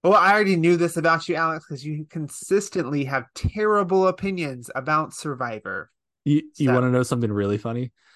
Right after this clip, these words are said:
Speaker 1: What's that?
Speaker 2: Um, harmony is my number two strength. But yet, if any listener to our
Speaker 1: <laughs>
Speaker 2: podcast would
Speaker 1: But, but
Speaker 2: assume that's the last one.
Speaker 1: It's not true at all. Uh,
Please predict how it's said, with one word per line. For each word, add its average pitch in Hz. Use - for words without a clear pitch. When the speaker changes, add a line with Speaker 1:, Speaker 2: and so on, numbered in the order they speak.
Speaker 1:
What's -
that? 101
Speaker 2:
Um, 90
harmony 107
is 87
my 85
number 80
two 85
strength. -
But 107
yet, 90
if 101
any 131
listener 85
to 98
our 85
Speaker 1:
<laughs> -
Speaker 2:
podcast 208
would 196
Speaker 1:
But, 147
but 107
Speaker 2:
assume 127
that's 95
the 90
last 87
one. 143
Speaker 1:
It's -
not 139
true 139
at 123
all. 131
Uh, 170